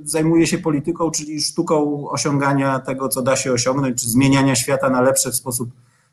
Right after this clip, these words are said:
em, możliwy i dostępny, e, versus sztuka opowiadania, jak to by było fajnie w idealnym świecie, no ale jakby, no i na tym opowiadaniu się kończy.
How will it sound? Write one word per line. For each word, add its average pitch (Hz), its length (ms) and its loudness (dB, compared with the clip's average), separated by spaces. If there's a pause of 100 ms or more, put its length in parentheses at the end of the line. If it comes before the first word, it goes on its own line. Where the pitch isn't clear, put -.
(120)
em, 120 880 4
możliwy 143 640 4
i 127 60 2
dostępny, 135 760 0 (460)
e, 127 360 -6
versus 143 800 4 (180)
sztuka 143 580 4
opowiadania, 139 800 4
jak 127 200 0
to 131 120 -4
by 123 120 0
było 127 480 0 (300)
fajnie 131 340 4
w 117 60 0
idealnym 131 380 2
świecie, 190 460 0
no 160 60 0
ale 151 260 0
jakby, 131 340 -4 (840)
no 123 160 -10
i 120 180 -10
na 123 160 -4
tym 123 180 -8
opowiadaniu 117 460 2
się 117 140 0
kończy. 120 480 -2